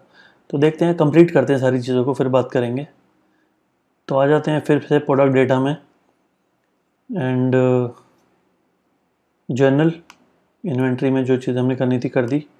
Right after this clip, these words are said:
शिपिंग के अंदर मैंने अभी वेट और डायमेंशन डाला था, नीचे शिपिंग क्लास भी चूज़ कर ली है। लिंक प्रोडक्ट्स क्योंकि अभी कोई है नहीं तो अभी नहीं कर सकता मैं, और जो भी मैंने एक प्रोडक्ट पहले बनाया हुआ है वो मोबाइल है, तो शूज़ के साथ उसका कोई रिलेशन नहीं है,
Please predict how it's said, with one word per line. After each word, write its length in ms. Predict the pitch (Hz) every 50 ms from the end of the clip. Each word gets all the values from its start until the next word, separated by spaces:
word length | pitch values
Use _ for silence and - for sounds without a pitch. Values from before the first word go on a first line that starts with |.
| _ _ _ _ _ _ _ _ _ _ _ -
शिपिंग 360 | - - 139 - 160 156 151
के 60 | 156
अंदर 220 | 151 147 147 151 143
मैंने 180 | 147 147 147 143
अभी 160 | 139 147 143
वेट 280 | 131 127 135 139 135 143
और 80 | 143 135
डायमेंशन 420 | 135 131 135 131 117 139 143 135
डाला 240 | 127 127 123 127 123
था, 140 | 127 139 139
नीचे 260 | 135 127 123 127 123
शिपिंग 280 | - - 123 131 131 123
क्लास 220 | 127 123 120 117
भी 120 | 123 123
चूज़ 220 | 120 - 127 117 -
कर 140 | - 123 113
ली 140 | 120 123
है। 140 | 127 131 - - _ _ _ _ _ _ _ _ - - _ -
लिंक 200 | 147 156 170 156
प्रोडक्ट्स 320 | 156 147 151 160 156 - 151 135 -
क्योंकि 220 | - 139 131 143 147
अभी 140 | 135 143
कोई 180 | 139 143 143 139
है 160 | 123 131 131
नहीं 120 | 135 139 131
तो 140 | 127 135 131 127
अभी 160 | 127 127 127 123 123 139 151 - - 165
नहीं 220 | 139 127 127 127
कर 120 | 131 127
सकता 300 | 104 131 120 - 139 127
मैं, 120 | 127 139 147
और 220 | 139 135 135 127
जो 140 | 123 135 127
भी 100 | 135 143
मैंने 200 | 139 139 139 139
एक 140 | 135 - - -
प्रोडक्ट 280 | 151 147 139 131 -
पहले 200 | 139 120 123 135
बनाया 200 | 135 131 131 131
हुआ 120 | 131 135 135
है 60 | 127
वो 240 | 135 151 175 190 - _ - - - _ _ -
मोबाइल 380 | 135 131 127 127 127 127 117
है, 80 | 113 117
तो 100 | 127 117
शूज़ 260 | - - 131 127 127 -
के 60 | 139
साथ 280 | 120 139 139 135 -
उसका 200 | 143 123 - 143
कोई 140 | 135 131 127
रिलेशन 320 | 123 123 123 117 - 135 131
नहीं 160 | 131 131 131
है, 100 | 135